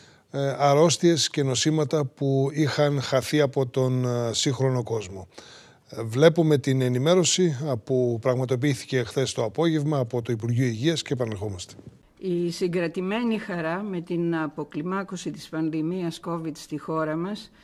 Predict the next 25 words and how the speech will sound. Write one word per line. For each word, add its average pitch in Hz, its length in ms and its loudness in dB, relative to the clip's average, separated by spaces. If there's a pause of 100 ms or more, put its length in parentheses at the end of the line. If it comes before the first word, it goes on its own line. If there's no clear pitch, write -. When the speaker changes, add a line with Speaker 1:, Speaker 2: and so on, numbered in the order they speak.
(260)
Speaker 2:
σκιάζεται 196 880 -4
από 175 240 -8
τα 160 180 -8 (240)
αναπάντεχα 180 840 -4
μαύρα 180 520 -4
σύννεφα 175 640 -6
του 190 140 -12
πολέμου 175 420 -4
στην 165 220 -6
Ουκρανία. 151 600 -4 (960)
Μεταξύ 180 500 -6
των 233 360 -2
καταστροφών 170 840 -4
που 165 120 -8
προκαλούν 175 580 -4
οι 165 60 -2
πολεμικές 160 680 -4
σειράξεις 156 680 -6
σε - 180 -8
όλους 208 320 -4
τους - 160 -14
τομείς 156 400 -4
της - 160 -12
ζωής 156 340 -4
μας, 202 300 -10